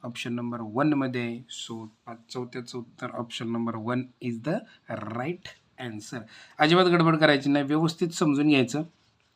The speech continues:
पुढे बघा, खालीलपैकी कोणत्या पर्यायातील चौकटीत is equal to हे चिन्ह येईल, म्हणजे बरोबर हे चिन्ह येईल. आणि बरोबर हे चिन्ह कुठे येतं? डावी बाजू आणि उजव्या बाजूच्या दोन्ही संख्या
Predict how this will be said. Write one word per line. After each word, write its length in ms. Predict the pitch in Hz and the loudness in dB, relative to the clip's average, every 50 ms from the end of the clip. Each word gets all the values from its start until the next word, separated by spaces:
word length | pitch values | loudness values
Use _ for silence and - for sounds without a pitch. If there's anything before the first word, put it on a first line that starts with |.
| _ _ - | _ _ 0
पुढे 120 | 220 240 | 2 4
बघा, 180 | 214 165 147 170 - - _ _ _ _ - - - - - | 6 6 6 4 2 0 _ _ _ _ -20 -20 -20 -8 0
खालीलपैकी 480 | - 214 233 254 240 240 226 202 - 220 | 4 6 8 8 8 6 4 2 2 0
कोणत्या 360 | 196 - 202 202 190 208 208 | 2 4 4 4 4 4 4
पर्यायातील 480 | 196 196 180 165 160 156 151 165 165 165 | 6 6 6 8 6 6 6 4 4 4
चौकटीत 580 | 165 175 160 147 151 147 147 156 151 - - 208 | 4 4 4 4 4 2 2 2 2 2 2 2
is 160 | 202 180 180 | 2 4 4
equal 320 | 180 170 165 165 151 151 | 2 4 4 4 4 4
to 120 | 147 156 160 | 4 4 2
हे 160 | 139 151 151 | 4 4 2
चिन्ह 380 | 139 - - 151 131 131 131 135 | 2 2 2 2 4 4 4 4
येईल, 260 | 135 135 131 120 117 117 | 4 4 4 2 2 0
म्हणजे 220 | 131 131 127 139 | -2 -2 0 0
बरोबर 400 | 131 131 139 135 131 127 139 143 | 0 0 -2 -2 -2 -2 -4 -6
हे 140 | 135 127 139 127 | -6 -6 -8 -10
चिन्ह 340 | - - 143 139 131 131 | -10 -8 -8 -6 -6 -6
येईल. 200 | 131 127 123 117 117 | -4 -4 -6 -6 -6
आणि 120 | 120 135 139 | -6 -6 -4
बरोबर 320 | 143 165 165 170 165 170 | -2 0 0 2 2 2
हे 100 | 175 170 165 | 2 0 0
चिन्ह 300 | 165 196 180 180 180 180 | 0 0 0 0 0 -2
कुठे 300 | 175 - - 175 170 185 | -2 -2 -2 0 2 4
येतं? 480 | 175 170 165 170 175 170 175 175 165 - - - - - - - - _ - | 4 4 4 4 4 4 4 2 0 -2 -8 -20 -20 -20 -20 -20 -16 _ -4
डावी 340 | 147 143 147 151 156 160 170 | 2 6 8 8 8 8 6
बाजू 300 | 165 156 147 143 143 147 | 6 6 4 4 4 4
आणि 160 | 147 156 160 | 6 6 6
उजव्या 320 | 175 156 147 139 147 151 147 | 6 6 4 4 4 4 6
बाजूच्या 420 | 147 143 131 127 127 127 - 135 135 | 6 4 4 2 -2 -2 -2 -2 0
दोन्ही 340 | 135 139 143 143 147 151 156 | 2 2 4 4 4 4 2
संख्या 460 | - 147 131 127 123 120 135 139 156 | 0 0 -2 -2 -2 -2 -2 -4 -4